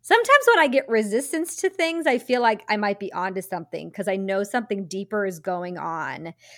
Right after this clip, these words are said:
that we might wanna sit and unpack.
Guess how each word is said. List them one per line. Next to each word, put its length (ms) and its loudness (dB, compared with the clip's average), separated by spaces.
that 520 2
we 120 0
might 260 4
wanna 240 2
sit 340 -4
and 180 -8
unpack. 880 -2